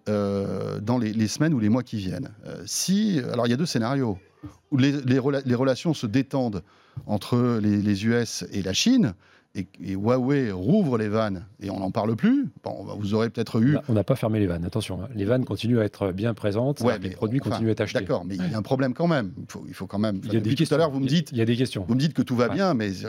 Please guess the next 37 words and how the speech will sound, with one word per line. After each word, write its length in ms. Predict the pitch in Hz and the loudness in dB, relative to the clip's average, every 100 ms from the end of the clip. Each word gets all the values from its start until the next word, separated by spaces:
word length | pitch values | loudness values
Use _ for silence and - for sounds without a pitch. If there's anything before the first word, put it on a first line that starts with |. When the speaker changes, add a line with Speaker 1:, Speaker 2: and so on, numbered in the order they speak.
| 104 - | -8 -2
Speaker 2:
Voilà. 180 | 120 | 0
Speaker 1:
ça 140 | 90 92 | -2 -2
va 100 | 107 | 0
pas 120 | 175 | 2
bien 220 | 180 165 | 2 0
quand 120 | - 107 | 0 0
même. 220 | 95 87 85 | -2 -4 -4
On 60 | |
est 0 | |
Speaker 2:
Alors, 120 | 107 | 0
Speaker 1:
d'accord, 300 | 117 143 175 175 | 0 0 0 2
il 40 | |
y 20 | |
a 60 | 135 | 0
Speaker 2:
au-, 20 | |
Speaker 1:
un 40 | |
problème 480 | 92 165 175 147 98 92 | 0 0 2 0 0 -2
Speaker 2:
aujourd'hui, 80 | |
Speaker 1:
aujourd'hui. 320 | 120 123 - 127 | 0 2 0 0
Speaker 2:
il 40 | |
y 40 | |
a 20 | 120 | 0
des 120 | 120 | 0
questions 640 | 151 139 - 156 185 190 | 0 0 0 0 0 -2
sur 160 | - 107 | -4 -2
le 80 | 101 | -2
futur 480 | - 92 104 160 _ _ _ _ _ _ | -4 -8 -8 -8 _ _ _ _ _ _
Speaker 1:
C'est 140 | - 113 | -6 -4
des 60 | |
Speaker 2:
qui 40 | 101 | 0
sont 60 | |
Speaker 1:
questions 140 | 123 127 | 0 2
Speaker 2:
ouvertes. 140 | 98 | 0
Speaker 1:
importantes. 460 | 113 208 - 233 - | -2 -2 0 0 0
Speaker 2:
Tout 100 | 131 | -4
à 60 | - | -2
fait, 160 | - | -4